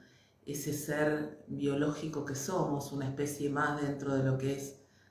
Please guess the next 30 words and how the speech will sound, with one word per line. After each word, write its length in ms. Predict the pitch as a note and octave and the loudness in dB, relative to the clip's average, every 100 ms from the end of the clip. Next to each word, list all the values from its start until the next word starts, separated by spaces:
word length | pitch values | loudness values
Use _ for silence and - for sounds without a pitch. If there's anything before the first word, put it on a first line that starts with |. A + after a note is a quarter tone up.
| - | -4
la 180 | C#3+ C3+ | 2 4
biología, 960 | C3+ C3 B2+ F3+ F3 D3+ C#3 C3+ C3+ B2+ | 6 6 4 2 4 6 6 4 2 2
una 120 | B2+ | 2
especie 340 | B2+ C3 C3 | 2 0 2
más 200 | C3 C3+ | 4 6
dentro 360 | C3 B2+ B2+ B2+ | 6 6 4 4
de 100 | B2 | 4
lo 160 | B2 | 4
que 240 | B2 B2+ B2+ | 2 2 2
es 220 | C3 - | 0 -4
los 220 | B2+ B2+ | -4 0
mamíferos, 880 | B2 C3 E3 D3+ - C3+ C3 C3 - - - - - - - _ | 2 2 4 2 0 0 2 2 0 -10 -20 -20 -20 -20 -20 _
poder 300 | - D3+ D#3+ | 2 4 6
mirarnos 500 | E3 D#3+ E3 E3 D#3+ | 6 10 10 8 4
como 260 | - C#3+ C#3+ | 2 0 2
ese 160 | - - | 0 0
ser 240 | D#3+ D3 | 2 4
biológico 560 | D3 C3+ - D3+ C3+ C3 | 6 6 4 0 -2 -2
que 100 | B2+ | -2
somos 600 | - F#3 E3 C#3 - - | -2 0 2 2 0 -4
y 100 | - | -2
que 100 | C3+ | 0
te-, 200 | C3+ D3 | 4 6
hemos 220 | E3+ D#3 | 6 4
tenido 400 | D#3 D3+ F3+ E3 | 0 2 4 6
a 80 | C3+ | 6
través 280 | C#3 D3+ D#3 | 6 6 6
del 240 | C#3+ - | 6 4
tiempo, 760 | F#3+ F#3 D#3+ D#3 D3 D3+ - - - | 4 6 6 6 2 -2 -4 -12 -20
¿sí? 520 | - - D#3 G#3 A#3 | -16 -6 -2 0 -2